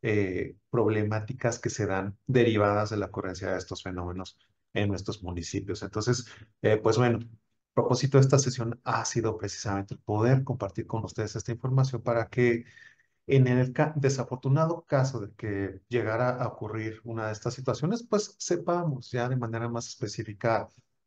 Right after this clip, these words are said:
cómo proceder, ¿verdad? Entonces, eh, eh, estimado ingeniero Ramón Ruiz, queremos agradecerle por su participación en esta sesión. Sin lugar a dudas que ha sido, eh, de mucha valía la información que nos ha compartido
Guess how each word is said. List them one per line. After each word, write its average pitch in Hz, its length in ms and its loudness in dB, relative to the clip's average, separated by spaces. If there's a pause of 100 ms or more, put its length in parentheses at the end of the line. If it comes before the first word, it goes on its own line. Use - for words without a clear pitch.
(180)
cómo 127 440 6
proceder, 92 800 0
¿verdad? 104 300 -4
Entonces, 120 560 0 (280)
eh, 113 480 4 (600)
eh, 131 200 0
estimado 139 420 8
ingeniero 123 600 0
Ramón 101 320 -8
Ruiz, 107 260 -8
queremos 107 440 -8
agradecerle 92 540 -8
por 107 160 -8
su - 140 -18
participación - 720 -8
en 92 100 -8
esta 90 220 -10
sesión. 104 320 -8
Sin 117 140 -4
lugar 107 220 0
a 110 60 4
dudas 110 240 2
que - 80 -4
ha 104 40 -4
sido, 110 480 2 (440)
eh, 113 440 2
de 110 480 -4
mucha 131 480 2
valía 107 440 -4
la 120 80 -4
información 98 480 -6
que 107 120 -4
nos 98 200 -6
ha 98 340 -4
compartido 110 720 -2